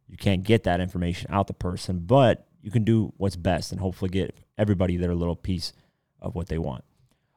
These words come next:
Um, Jeremiah, man, he's getting into acting.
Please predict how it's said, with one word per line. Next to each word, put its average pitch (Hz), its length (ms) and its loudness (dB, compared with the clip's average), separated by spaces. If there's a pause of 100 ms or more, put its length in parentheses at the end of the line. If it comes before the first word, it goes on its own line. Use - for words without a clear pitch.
Um, 92 400 2 (580)
Jeremiah, 165 520 10
man, 98 180 6
he's 135 260 2
getting 139 260 6
into 101 460 0 (100)
acting. - 440 -2